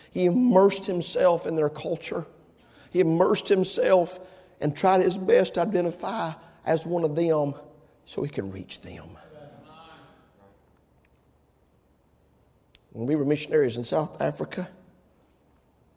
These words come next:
you can't get much more contrasted than an American white guy with an African black guy in a, in a squatter camp.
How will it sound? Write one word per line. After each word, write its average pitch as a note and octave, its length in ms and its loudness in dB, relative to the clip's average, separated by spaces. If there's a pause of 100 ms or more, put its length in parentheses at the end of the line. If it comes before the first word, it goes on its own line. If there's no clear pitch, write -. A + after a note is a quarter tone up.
(640)
you C3+ 140 0
can't C#3+ 280 -4
get C#3+ 200 -2
much B2 240 -2
more C3 340 -2 (160)
contrasted C3+ 880 -8 (480)
than B2 240 -2
an - 0 -
American C3+ 580 -2
white B2 300 -4
guy G2+ 340 -10 (920)
with C3 160 -2
an - 120 -2
African C#3 640 -4 (200)
black B2+ 320 -2
guy F#2+ 360 -4 (1200)
in A#2+ 140 -6
a, A2+ 160 -4
in A#2 140 -2
a - 20 -4
squatter E3+ 380 -4
camp. - 320 -14